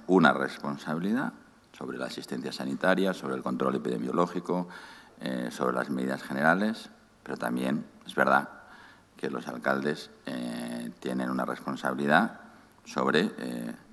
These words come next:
la aplicación y el control de la aplicación de estas medidas en sus municipios. Eh, sabemos que es una tarea dura y desagradable.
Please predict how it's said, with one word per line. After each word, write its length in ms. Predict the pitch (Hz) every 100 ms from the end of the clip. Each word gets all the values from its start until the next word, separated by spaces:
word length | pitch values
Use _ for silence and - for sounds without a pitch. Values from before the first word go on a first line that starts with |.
| -
la 120 | -
aplicación 560 | 131 120 - 104 113
y 20 | 73
el 100 | 60
control 380 | - - 69
de 80 | 69
la 80 | 65
aplicación 380 | - 64 73 67
de 60 |
estas 180 | 69 69
medidas 380 | 69 67 71 - - - - -
en 100 | 73
sus 140 | 71 67
municipios. 480 | 65 - - - - - - - - - - -
Eh, 380 | 71 67 65 64 62 - - - -
sabemos 460 | - 71 76 76 69
que 80 | 69
es 80 |
una 160 | 73 69
tarea 320 | 71 71 73
dura 260 | 80 90 90
y 40 | 87
desagradable. 720 | 85 92 87 101 113 131 127